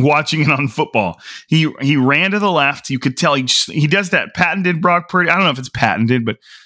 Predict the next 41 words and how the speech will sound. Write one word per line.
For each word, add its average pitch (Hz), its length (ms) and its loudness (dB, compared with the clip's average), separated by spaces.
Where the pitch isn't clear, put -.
he 180 320 0
slows 185 480 0
up 170 160 0
at 147 120 -6
the 151 60 2
line 135 260 2
of 117 80 0
scrimmage, 110 540 -2
just 131 200 0
looking 156 720 0
for 110 160 -4
somebody 107 540 2
to 95 100 -2
get 101 140 2
open 90 360 -2
'cause 135 200 -4
he 156 80 2
wants 165 340 0
to 151 80 -6
throw 135 260 0
the 120 60 -2
touchdown 117 560 0
or 117 100 2
wants 120 200 0
to 120 80 -4
throw 120 180 0
the 110 80 0
ball 104 160 0
so 147 320 0
badly. 113 500 -2
And 120 320 2
he 135 160 0
just 127 160 0
essentially 151 400 0
just 123 240 -2
threw 135 160 2
it 98 140 -6
back 123 360 -2
across 131 380 -2
the 175 80 -8
field, 175 440 0